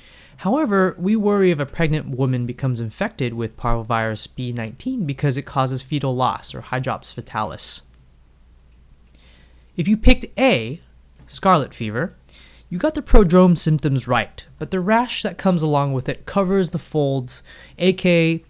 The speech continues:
the neck, the axillae, inguinal, antecubital ar-, antecubital areas before it spreads to the rest of the body. It often presents with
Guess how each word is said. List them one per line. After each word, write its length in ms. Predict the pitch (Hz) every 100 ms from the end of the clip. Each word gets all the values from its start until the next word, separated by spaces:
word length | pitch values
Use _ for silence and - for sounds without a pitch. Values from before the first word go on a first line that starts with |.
| _ - - - - -
the 80 | 170
neck, 360 | 175 151 139 -
the 140 | 143
axillae, 720 | 113 127 - 147 131 123 123 123
inguinal, 680 | 151 139 139 135 127 127
antecubital 1000 | 117 123 127 - 127 123 - 131 127 123 - -
ar-, 180 | 127 - _ -
antecubital 680 | 156 143 - 151 147 139 127
areas 480 | 123 123 120 113
before 340 | 110 127 - 131
it 120 | 120
spreads 400 | - 127 117 113
to 60 | 131
the 100 | 113
rest 220 | 107 -
of 60 |
the 60 | 123
body. 400 | 110 107 110 113 _ _ _ _ - - - - -
It 120 | 170
often 260 | 233 - 285
presents 420 | 208 151 165 151
with 380 | 151 147 135